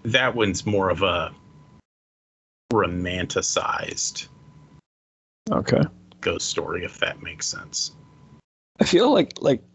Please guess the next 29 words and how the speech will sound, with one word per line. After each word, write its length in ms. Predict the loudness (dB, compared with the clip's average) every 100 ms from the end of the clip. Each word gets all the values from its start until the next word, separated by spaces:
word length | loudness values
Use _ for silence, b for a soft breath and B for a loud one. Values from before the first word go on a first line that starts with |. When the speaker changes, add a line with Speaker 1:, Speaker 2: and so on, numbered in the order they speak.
| 0
Speaker 2:
obviously 480 | 4 6 6 6 6
I 60 |
still 240 | 4 4 4
have 180 | 4 4
more 260 | 4 6
to 60 | 4
watch, 540 | 4 0 0 -4 -4
but, 200 | -4 -6 -6 _ -2
um, 320 | 0 0 -2 -4
I 40 |
feel 160 | 2 4
like 120 | 6
The 80 | 6
Haunting 300 | 6 4 4
of 60 | 4
Hill 160 | 6
House 260 | 4 2 2
was 180 | 2 2
in 60 | 2
some 220 | 4 4
ways 200 | 4 2
Flanagan's, 580 | 2 2 2 0 -2 -2
like, 280 | -2 -4 -8 b b b b b _ _ 2
like, 120 | 6
he'd 160 | 8
been 240 | 8 8 6
working 440 | 6 4 4 2
towards 400 | 4 4 4 4
that 320 | 2 2 0